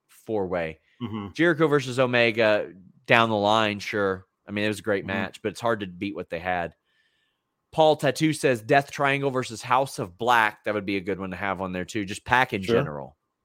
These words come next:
Speaker 2: Mm-hmm.
Speaker 1: And we are wrapping up. Make sure you guys leave a thumbs up. And also, before we head out, I want to thank, uh, Luis, our, our great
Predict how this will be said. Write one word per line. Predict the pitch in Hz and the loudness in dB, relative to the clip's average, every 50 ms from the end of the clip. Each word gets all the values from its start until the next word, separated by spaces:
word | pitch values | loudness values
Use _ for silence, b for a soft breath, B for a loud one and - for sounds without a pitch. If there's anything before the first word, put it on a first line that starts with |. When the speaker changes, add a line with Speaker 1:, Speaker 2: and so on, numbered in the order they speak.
| _ | _
Speaker 2:
Mm-hmm. | - 135 123 113 139 185 208 214 _ _ _ _ _ _ _ _ _ _ _ _ _ _ _ - | -8 -6 -4 -4 -4 -4 -4 -8 _ _ _ _ _ _ _ _ _ _ _ _ _ _ _ -4
Speaker 1:
And | 170 180 | -2 0
we | 214 269 247 | 4 6 6
are | 208 | 6
wrapping | 170 180 185 180 175 143 156 147 147 | 6 6 6 6 6 4 2 0 2
up. | 151 151 143 | 2 0 2
Make | 156 165 185 175 | 0 -4 -4 -2
sure | - - 170 | -4 -4 -2
you | 151 | 0
guys | 147 135 131 123 107 117 | 2 2 0 0 -2 -4
leave | 139 135 120 | -4 -4 -4
a | 123 | -4
thumbs | - - 131 117 113 107 101 | -6 -4 -4 -4 -4 -2 0
up. | 110 101 101 98 - | 2 2 2 0 -2
And | - 110 101 101 101 | -6 -8 -6 -6 -6
also, | 101 117 139 131 - - 127 110 104 | -6 -4 -4 -4 -4 -4 -2 -2 -2
before | 101 92 104 107 - - - - 170 196 214 226 208 | -4 -4 -8 -8 -8 -8 -6 -4 2 4 4 4 4
we | 156 123 127 117 107 | 4 0 -4 -4 -4
head | 101 104 104 98 95 92 | -4 -2 0 0 0 2
out, | 90 87 85 85 90 - _ _ _ _ _ _ _ _ - | 0 0 0 0 -2 -6 _ _ _ _ _ _ _ _ -2
I | - 110 135 151 | 0 2 2 2
want | 151 139 139 135 117 95 | 2 0 -2 -4 -4 -8
to | - 113 | -12 -14
thank, | - - 120 113 113 113 110 104 _ - | -10 -8 -6 -6 -6 -6 -8 -10 _ -8
uh, | 113 104 107 104 104 | -4 -2 0 0 0
Luis, | 92 107 104 104 101 101 101 - | -2 -4 -4 -4 -4 -4 -6 -6
our, | - 98 98 98 | -4 -2 -2 -2
our | 82 95 95 101 | 0 0 -2 -2
great | 87 120 131 131 131 123 - | 0 0 0 0 0 -2 -6